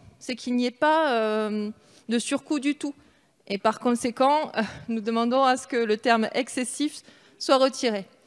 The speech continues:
D'autant que l'étude d'impact indique que la réduction des tarifs d'utilisation des réseaux de transport et de gaz naturel pour certains consommateurs conduira à un transfert de charges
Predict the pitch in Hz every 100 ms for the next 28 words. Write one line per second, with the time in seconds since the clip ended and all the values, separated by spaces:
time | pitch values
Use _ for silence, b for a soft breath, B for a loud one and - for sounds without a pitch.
0 | b b b b 247 247 330 330 330 285
1 | 269 254 254 247 269 277 311 254 254 254
2 | 311 359 - - - _ b b b -
3 | 247 262 - 269 233 277 254 - - 320
4 | 294 269 262 277 277 - 302 285 294 -
5 | - 302 262 254 262 269 240 - 254 254
6 | - 277 262 202 214 208 240 220 240 -
7 | 254 247 302 - b b b 247 - 311
8 | 302 - 302 294 240 220 233 226 233 349
9 | 381 - b b b b _ 311 294 294
10 | 311 320 277 226 311 320 - 294 269 240
11 | 240 - 330 339 320